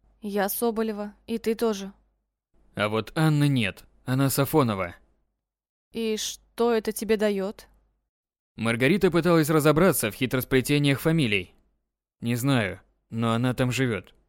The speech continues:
Speaker 2: Поехали?
Speaker 1: Я?
Speaker 2: Удивилась Маргарита.
Speaker 1: С тобой?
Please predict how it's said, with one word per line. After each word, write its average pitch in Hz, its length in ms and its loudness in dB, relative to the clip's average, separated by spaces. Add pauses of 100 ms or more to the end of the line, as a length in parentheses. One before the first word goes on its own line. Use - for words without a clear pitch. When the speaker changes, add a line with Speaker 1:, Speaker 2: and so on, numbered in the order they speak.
Speaker 2:
Поехали? 110 520 -2 (960)
Speaker 1:
Я? 202 460 -2 (800)
Speaker 2:
Удивилась 143 540 2
Маргарита. 165 640 2 (800)
Speaker 1:
С - 140 -14
тобой? 226 580 0